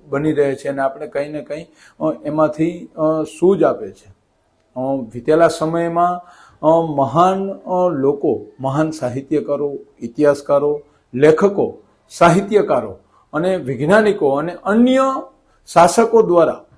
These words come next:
કંઈ ને કંઈ એના જીવનમાં જે કંઈ ઘટનાઓ બની છે, જે કંઈ પ્રસંગો બન્યા છે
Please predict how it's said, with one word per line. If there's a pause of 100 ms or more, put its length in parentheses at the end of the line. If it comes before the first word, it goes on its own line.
(140)
કંઈ
ને
કંઈ
એના
જીવનમાં
જે
કંઈ
ઘટનાઓ
બની
છે,
જે
કંઈ
પ્રસંગો
બન્યા
છે